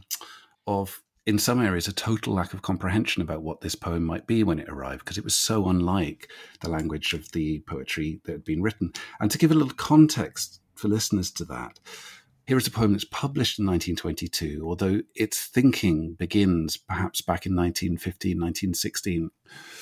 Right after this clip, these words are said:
But it's coming out of a moment in which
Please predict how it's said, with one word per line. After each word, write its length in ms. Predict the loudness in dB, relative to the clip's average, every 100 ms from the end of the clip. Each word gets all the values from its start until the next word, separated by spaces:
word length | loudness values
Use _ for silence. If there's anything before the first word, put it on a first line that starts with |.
| -18 -20 _ -2
But 100 | 0
it's 140 | 0
coming 340 | 0 4 6 8
out 220 | 6 4
of 140 | 2
a 40 | 4
moment 540 | 6 6 6 2 -2
in 120 | 0
which 380 | 2 0 -4 -4